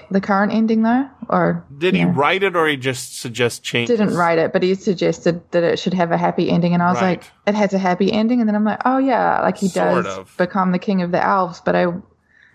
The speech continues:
Speaker 1: I was trying to imagine the original ending,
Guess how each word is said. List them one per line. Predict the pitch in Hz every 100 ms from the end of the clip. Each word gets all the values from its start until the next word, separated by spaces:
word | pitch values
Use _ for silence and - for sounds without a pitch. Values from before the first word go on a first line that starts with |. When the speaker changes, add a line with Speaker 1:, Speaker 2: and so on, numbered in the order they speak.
| _ _ _ _ -
Speaker 1:
I | 190
was | 196
trying | 220 190
to | 180
imagine | 175 175 185 180
the | 170
original | 185 214 190
ending, | 170 170 175 175 175 180